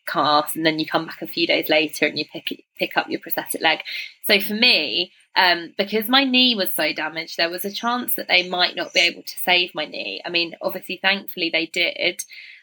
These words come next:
um, but they gave me the option where they said, "Look, you'll be walking faster, like, more quickly, your recovery will be quicker if you are an above knee amputee, um,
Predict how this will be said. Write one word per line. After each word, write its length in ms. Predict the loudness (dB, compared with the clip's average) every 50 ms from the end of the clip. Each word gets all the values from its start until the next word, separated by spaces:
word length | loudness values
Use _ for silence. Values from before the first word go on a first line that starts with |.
| _ _
um, 420 | 2 2 4 2 0 -4 -10 -8 _
but 100 | -2 2
they 120 | 2 4
gave 320 | 6 6 4 4 4 0 -2
me 80 | -4
the 140 | -4 0 0
option 440 | 0 0 0 -4 -6 -6 -6 -6 -4
where 160 | -4 -2 0
they 140 | 0 0 -2
said, 320 | 0 4 4 4 4 4 0 -6 -14 _ _ _ _ _ _ _ _ _ _ _ _ -14 -4 2
"Look, 280 | 2 2 2 2 -2 -6
you'll 80 | -4
be 100 | -4 -4
walking 440 | 0 0 0 0 0 -2 -4 -4 -4
faster, 720 | -2 0 2 4 4 4 2 2 -2 -2 0 0 0 0 -2 -2
like, 300 | 0 0 0 0 -2 -10 -8 -4 -2 -2 -2
more 280 | 2 2 4 4 4 2
quickly, 380 | 2 0 0 0 -2 -2 0
your 120 | 0 0 0
recovery 540 | -2 -2 0 0 0 0 2 2 2 2 2
will 120 | 0 -2
be 120 | -4 -6
quicker 600 | -2 -2 -2 -2 -2 -2 -2 0 2 2 0 0 -2 -6 -12 -14 -14 -2
if 260 | -2 -2 -2 0 0 0
you 300 | 2 2 2 2 0 2
are 500 | 2 4 4 4 4 4 4 2 0 -2 _
an 100 | -2 -2
above 360 | 0 2 4 4 4 2 0
knee 180 | -4 -6 -4 -4
amputee, 880 | -6 -6 -8 -10 -10 -10 -8 -8 -8 -6 -6 -4 -2 0 0 0 -2 -6 _ _ _ _ _ _
um, 460 | 4 6 6 6 6 4 0 -4 -10